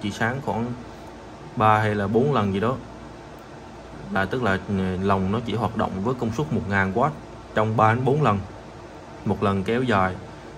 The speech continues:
chưa đến một phút, còn lại toàn là sấy không đèn và đủ nhiệt, vẫn đủ nhiệt.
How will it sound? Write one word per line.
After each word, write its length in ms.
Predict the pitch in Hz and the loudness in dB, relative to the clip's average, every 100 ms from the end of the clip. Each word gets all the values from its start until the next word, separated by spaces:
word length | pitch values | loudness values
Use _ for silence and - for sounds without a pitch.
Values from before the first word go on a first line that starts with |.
| - - | -8 2
chưa 160 | 127 | 4
đến 140 | 127 147 | 6 4
một 100 | 113 | 4
phút, 140 | 147 151 - - - - | 2 2 -8 -16 -14 0
còn 200 | 104 101 | 2 4
lại 140 | - 101 | 2 4
toàn 220 | 101 101 | 4 6
là 100 | 98 | 2
sấy 260 | 98 123 147 | 2 0 2
không 220 | 127 113 | 2 4
đèn 280 | 110 101 101 | 6 6 2
và 340 | 98 95 95 95 98 | 2 2 0 -2 0
đủ 100 | 127 | 2
nhiệt, 260 | 139 117 - - - - - - - - | 4 2 2 -4 -14 -16 -16 -16 -14 -6
vẫn 180 | - 120 | -2 0
đủ 80 | 107 | 0
nhiệt. 220 | 127 | 0